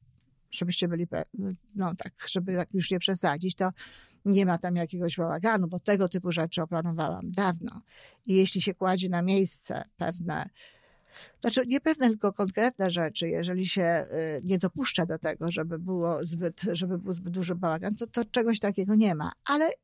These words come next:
nie jest tak, jak chciałabym, żeby było. W związku z tym pracuję nad tym, robię to. Y, mam wciąż jakieś pomysły nowe i do nich dążę. Nie mogę powiedzieć, że wszystko jest dokładnie tak, jakbym chciała.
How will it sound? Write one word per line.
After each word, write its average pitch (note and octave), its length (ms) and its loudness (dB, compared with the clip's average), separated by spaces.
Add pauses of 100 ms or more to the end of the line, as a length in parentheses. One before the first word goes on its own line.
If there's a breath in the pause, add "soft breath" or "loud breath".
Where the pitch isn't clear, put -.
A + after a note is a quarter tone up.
(120)
nie A#3 180 6
jest C#4+ 200 0 (100)
tak, - 500 -2 (160)
jak A3 200 4 (160)
chciałabym, F3+ 560 0
żeby F3 240 -2
było. - 360 -8 (340)
W - 20 -10
związku F4+ 300 0
z - 40 -6
tym D#4+ 120 0
pracuję D4+ 420 2
nad - 300 -2
tym, F3+ 240 -6 (340 loud breath)
robię A3 360 2
to. - 220 -8 (680 loud breath)
Y, F3+ 40 0
mam G#3+ 240 4
wciąż B3 380 0
jakieś F#3+ 500 2 (180)
pomysły F#3 560 2 (220)
nowe F3+ 460 0 (460 loud breath)
i A3 160 4
do G3+ 200 4
nich G3+ 160 4
dążę. F3 340 0
Nie A3+ 100 4
mogę G4 280 2
powiedzieć, G#3+ 580 2
że G3 220 2 (240 loud breath)
wszystko - 380 0
jest G3+ 200 4
dokładnie A3 760 4
tak, G#3+ 360 2
jakbym F#3+ 360 2
chciała. F#3 500 2